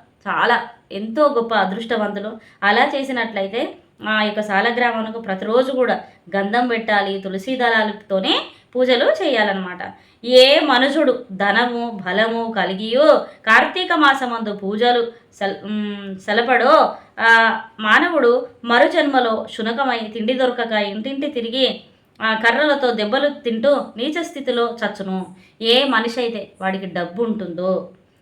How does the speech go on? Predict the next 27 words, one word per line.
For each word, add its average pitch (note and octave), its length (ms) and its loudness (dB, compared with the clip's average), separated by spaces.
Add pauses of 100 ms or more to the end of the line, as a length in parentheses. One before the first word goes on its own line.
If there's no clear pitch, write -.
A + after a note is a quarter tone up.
(140)
ఏ A3 280 4
మనిషి C4 320 0
అయితే A#3+ 340 -2
వాడికి G3+ 260 -2
బలం F#3+ 460 0
ఉంటుందో, F#3 600 -4 (320)
ఏ A#3+ 280 6
మనిషి C4 360 0
అయితే C4 240 -2
వాడికి G3+ 500 -2
అవకాశం A3+ 500 -2
ఉంటుందో F#3 600 -2 (260)
వాడు G#3+ 100 0
ఏం G#3+ 140 0
చేయాలట? A3 420 0
కార్తీక C#4 600 0
మాసంలో A#3 580 -2 (320)
స్నానాలు, G#3 800 0
దానాలు, G3+ 800 2
జపాలు, G3 880 0
పూజలు G#3+ 580 -2 (260)
ఏదో B3+ 240 4
ఒకటి C#4 280 2 (420)
చెయ్యాలట. A3 380 2 (420)
అలా D4+ 300 6
చేయలేనటువంటి D#4+ 800 0
ఒక A#3 240 -4